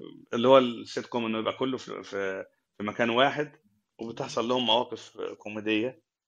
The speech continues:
من يوم ليوم يعني. فكنا مجموعة، وكانت أول مرة وآخر مرة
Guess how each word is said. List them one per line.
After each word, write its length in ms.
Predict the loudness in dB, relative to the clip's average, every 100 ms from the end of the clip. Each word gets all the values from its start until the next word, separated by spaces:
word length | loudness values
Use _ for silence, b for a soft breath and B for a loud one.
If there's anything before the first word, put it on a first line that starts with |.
| _
من 120 | -4
يوم 260 | 0 2 4
ليوم 280 | 2 2 -2
يعني. 260 | -8 -12
فكنا 320 | -12 -6 -2
مجموعة، 580 | 0 0 0 2 2 0
وكانت 240 | -6 -10 -6
أول 180 | -4
مرة 240 | 0 2 2
وآخر 320 | 0 -4 -6
مرة 420 | -6 -6 -6 -8